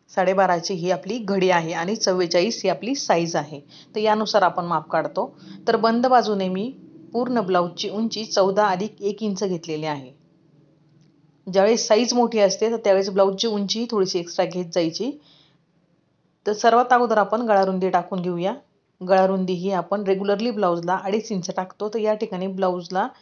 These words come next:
आपण गळारुंदी ही पावणे तीन इंच टाकत आहोत. पावणे तीन इंचावर पहिलं मार्क करून घेतलंय आणि त्यानंतरून सव्वा तीन इंचावर, म्हणजे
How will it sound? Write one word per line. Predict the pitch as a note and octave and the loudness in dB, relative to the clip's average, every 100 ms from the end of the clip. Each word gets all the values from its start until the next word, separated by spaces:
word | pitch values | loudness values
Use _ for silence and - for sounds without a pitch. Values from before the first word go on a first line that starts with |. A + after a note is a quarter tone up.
| _ _ _ - | _ _ _ -10
आपण | F3 F#3+ G3 | -4 -2 0
गळारुंदी | F#3+ G3+ G3+ F3+ F3+ | 2 2 2 0 -4
ही | F3+ G#3+ | -4 -4
पावणे | F#3+ F#3 G3 | -2 0 -2
तीन | G3 G3 | -4 -4
इंच | G3+ F#3 | -4 -2
टाकत | F3+ E3 E3 D3 | 0 0 -2 -6
आहोत. | D3 D3 - _ _ _ - | -6 -8 -12 _ _ _ -6
पावणे | F3+ F#3+ | -2 -2
तीन | F#3+ F#3+ | -2 -2
इंचावर | F#3+ F#3+ G3 | 0 0 0
पहिलं | G3 F#3+ G3 | 0 0 0
मार्क | F#3+ F#3 - | 0 -2 -2
करून | F#3+ G3 | -2 -2
घेतलंय | F#3+ F#3 G3+ D4+ - - - _ | -4 -4 -6 -6 -12 -20 -20 _
आणि | F3 E3+ | -6 -2
त्यानंतरून | F#3+ G3 G3 F#3+ F#3 A3 | -2 -2 -2 0 0 -2
सव्वा | A3 G3 F#3+ F#3+ F#3+ | 0 2 2 2 0
तीन | G#3+ | -2
इंचावर, | G3+ F#3 D#3+ D3 | -2 0 2 2
म्हणजे | D#3+ E3+ | 0 -6